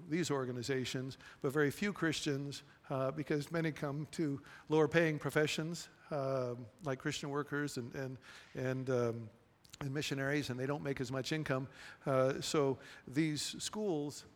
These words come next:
need our giving more. So I give more now to Biola than I give to Stanford or, or Harvard Business School, uh, and feel that that's what God has called me personally to, to be doing. Many times people ask me,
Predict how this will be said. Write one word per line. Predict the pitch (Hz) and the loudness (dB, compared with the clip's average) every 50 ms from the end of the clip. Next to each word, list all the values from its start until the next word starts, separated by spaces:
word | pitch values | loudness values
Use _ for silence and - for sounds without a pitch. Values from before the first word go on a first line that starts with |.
| - _ _ - | -20 _ _ 0
need | 151 156 156 143 | 2 4 6 6
our | 147 139 135 131 131 127 113 - - - - | 6 6 6 4 2 -2 -4 -8 -16 -10 -4
giving | 139 160 147 147 143 139 135 | -2 0 0 0 0 -2 0
more. | 151 160 156 131 117 | 0 2 2 2 2
So | 117 - 147 | 2 2 4
I | 165 202 | 4 4
give | 170 180 175 151 | 4 2 2 2
more | 175 175 170 165 170 | 2 2 2 2 2
now | 160 151 143 147 151 - - - - - | 2 2 2 0 0 -2 -4 -10 -8 -2
to | - 131 | -2 0
Biola | 131 147 143 147 156 165 151 135 135 139 - - - - - | 2 4 4 6 6 4 4 2 0 -2 -6 -14 -20 -10 -4
than | - 147 139 | -2 0 2
I | 135 | 2
give | 131 143 151 143 131 - | 2 2 0 -2 -2 -2
to | - 147 139 127 135 - | -4 -4 -2 -2 -4 -6
Stanford | - - - 160 147 147 139 - 139 135 131 - - - - - - - - | -8 -6 -4 -2 -2 -2 -2 -2 -4 -4 -6 -8 -14 -20 -20 -20 -16 -10 -6
or, | 135 127 - | -4 -4 -2
or | - 143 131 | -2 0 2
Harvard | 135 143 135 139 131 | 2 2 2 2 0
Business | 120 147 147 139 139 117 | 0 0 -2 -2 -2 -4
School, | - - - 117 107 - - - - - - _ - | -6 -6 -6 -6 -8 -8 -14 -20 -20 -20 -20 _ -10
uh, | 139 127 123 127 127 131 139 | -8 -6 -4 -4 -4 -4 -6
and | - 147 135 131 123 | -6 -6 -6 -6 -4
feel | - 165 156 139 | 0 2 2 2
that | 131 143 123 | 2 0 0
that's | - 139 127 127 - - - | 0 0 0 0 -2 -2 -2
what | 143 135 | -4 -2
God | - 135 139 135 135 | 2 4 4 4 4
has | 135 131 | 2 0
called | - - 139 131 131 135 | 0 0 2 2 2 2
me | 147 143 135 120 - - - - - | 2 2 2 0 -4 -10 -18 -4 2
personally | - 156 139 - 147 123 117 113 110 | 4 6 6 6 2 0 -2 -4 -4
to, | - 127 113 110 - | -2 -2 -4 -4 -4
to | - 123 | -6 -4
be | 117 120 | -2 -2
doing. | 113 123 117 104 98 101 - - _ _ _ _ _ _ _ _ _ _ _ - - - - - - - - - - | 0 0 0 -2 -2 -6 -10 -16 _ _ _ _ _ _ _ _ _ _ _ -20 -20 -18 -16 -16 -16 -16 -16 -8 0
Many | 147 165 196 196 | 2 4 4 6
times | 185 190 190 185 - | 8 8 6 6 4
people | - 190 185 - 165 170 | 4 2 2 4 6 10
ask | 170 175 180 175 - - | 10 10 10 10 6 2
me, | 185 170 156 | 2 2 2